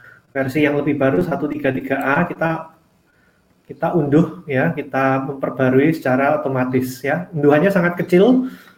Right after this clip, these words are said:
jadi klik saja. Lalu kita jalankan lagi. Nah, sekarang satu tiga tiga, versi yang terakhir.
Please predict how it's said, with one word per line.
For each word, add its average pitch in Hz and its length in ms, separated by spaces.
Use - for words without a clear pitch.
jadi 175 180
klik 165 160
saja. 147 560
Lalu 156 360
kita 156 200
jalankan 131 480
lagi. 127 400
Nah, 123 160
sekarang 131 320
satu 151 280
tiga 147 320
tiga, 127 520
versi 135 240
yang 131 160
terakhir. 127 480